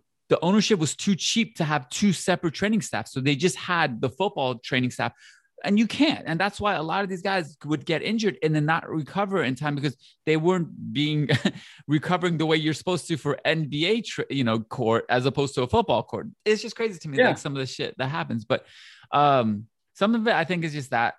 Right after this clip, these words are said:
Speaker 1: Um, but some of it, like, a lot of the new G Ms are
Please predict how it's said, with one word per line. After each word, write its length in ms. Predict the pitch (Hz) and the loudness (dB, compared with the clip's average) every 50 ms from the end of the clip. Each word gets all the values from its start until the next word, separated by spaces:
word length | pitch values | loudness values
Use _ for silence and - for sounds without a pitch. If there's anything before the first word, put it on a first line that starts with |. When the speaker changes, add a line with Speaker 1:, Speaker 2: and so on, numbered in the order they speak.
| - | -2
Speaker 1:
Um, 400 | 110 123 120 117 110 107 - - - _ _ _ _ _ _ _ _ _ _ _ _ - | -2 0 2 0 0 -2 -4 -8 -14 _ _ _ _ _ _ _ _ _ _ _ _ 0
but 140 | 190 180 | 0 2
some 180 | - 240 240 277 | 2 2 2 2
of 60 | 285 | 2
it, 60 | 269 | 2
like, 220 | 226 202 165 - - _ _ _ - | 2 2 0 -2 -8 _ _ _ -4
a 80 | 175 | 0
lot 180 | 180 196 208 240 | 2 2 2 2
of 80 | 254 220 | 2 2
the 80 | 226 | 2
new 260 | 196 190 196 196 185 | 2 2 2 0 -2
G 360 | 165 135 127 131 131 147 160 175 | -4 -6 -8 -6 -4 0 0 2
Ms 460 | 180 190 196 180 165 156 143 127 - - _ | 2 2 0 0 0 -2 -4 -4 -8 -8 _
are 460 | 143 147 143 135 131 131 123 117 - | -2 0 2 2 2 2 2 0 -2